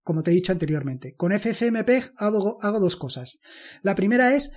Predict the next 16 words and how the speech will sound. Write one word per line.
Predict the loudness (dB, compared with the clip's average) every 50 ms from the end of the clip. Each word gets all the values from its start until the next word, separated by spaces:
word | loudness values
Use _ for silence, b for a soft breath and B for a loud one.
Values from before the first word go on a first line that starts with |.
| b b _
recor-, | -4 -2 -2 2 2 2 2 4 2 2 0 0 -4 -2
bueno, | 2 4 4 4 4
convertir | 2 2 4 4 4 4 4 2 2 2 2
todo | 2 2 4 4 4 6
el | 6 6
audio | 4 4 4 2 2 2 2 0 0
en | 0 0 2 4
vídeo, | 4 2 2 0 -2 -2
y | -4 -2
para | 0 2 2
esto | 0 0 0 -2
utilizo | -2 0 0 -2 -2 2 2 2 2 2 0 -4 -12 -12 -4
algo | -2 0 2 2 2 2
similar | 2 2 2 2 2 2 2 0 -2
a | -2 0
AudioWave, | 0 2 2 2 2 4 4 4 2 2 0 -4 -10